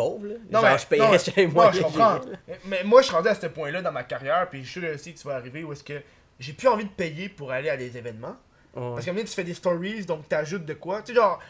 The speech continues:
Speaker 2: le Takuton, j'ai payé parce que, euh, fallait que je fasse un panel, puis t'es obligé de payer pour un panel, puis
Speaker 1: Ok,
Speaker 2: si t'es
Speaker 1: ok.
Speaker 2: refusé, t'es pas payé. Mais bref, moi, quand j'ai été, euh, j'ai pris, j'ai, j'ai réussi à prendre une passe gratuite pour Gurky, fait que lui, il était content, genre.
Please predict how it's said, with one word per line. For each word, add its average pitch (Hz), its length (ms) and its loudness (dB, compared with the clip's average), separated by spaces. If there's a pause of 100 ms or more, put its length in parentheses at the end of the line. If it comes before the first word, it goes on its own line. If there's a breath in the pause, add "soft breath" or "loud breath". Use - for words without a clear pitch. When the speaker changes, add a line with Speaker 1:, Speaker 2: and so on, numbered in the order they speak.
Speaker 2:
le 165 120 -4
Takuton, 214 500 2
j'ai 170 140 -6
payé 185 520 -10 (680 soft breath)
parce 170 280 0
que, - 140 -8
euh, 196 540 -2
fallait 151 180 2
que 143 80 -4
je 139 60 -12
fasse 175 160 -2
un 156 80 -2
panel, 160 640 -2 (420 soft breath)
puis 135 180 -16 (100)
t'es - 100 -14
obligé 151 180 -10
de - 60 -18
payer 156 200 -8
pour 135 120 -8
un 123 80 -6
panel, 135 400 -6 (100)
puis 127 100 -8
Speaker 1:
Ok, 123 80 -2
Speaker 2:
si - 60 -10
t'es 131 100 -6
Speaker 1:
ok. 120 40 -8
Speaker 2:
refusé, 135 440 -8
t'es 139 100 -12
pas 131 120 -12
payé. 143 160 -8
Mais 151 80 -2
bref, 170 260 -4 (280 loud breath)
moi, 220 160 2
quand 208 40 4
j'ai 190 180 0
été, 208 380 -4 (300 soft breath)
euh, 143 220 -2 (120)
j'ai 147 200 -10
pris, 156 240 -8
j'ai, 160 260 -10
j'ai 143 120 -10
réussi 151 220 -4
à 175 60 2
prendre 175 200 -6
une 147 60 -14
passe 165 260 -2
gratuite 143 380 -10
pour 135 140 -16
Gurky, 147 340 -14
fait 151 100 -12
que - 60 -20
lui, 156 80 -14
il - 40 -14
était 131 120 -10
content, 123 380 -10
genre. 120 120 -14